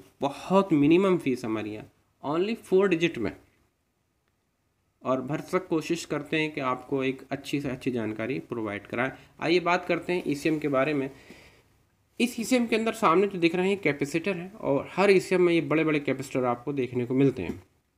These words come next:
इसमें से चार कैपेसिटर जो हैं वो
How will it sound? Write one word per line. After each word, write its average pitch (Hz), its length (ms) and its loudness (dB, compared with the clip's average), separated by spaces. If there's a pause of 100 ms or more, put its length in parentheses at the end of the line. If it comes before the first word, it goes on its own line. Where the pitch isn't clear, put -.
(600)
इसमें 160 240 0
से 190 100 -10
चार 160 360 4
कैपेसिटर 180 480 0
जो 170 160 0
हैं 170 340 -2 (380)
वो 143 560 4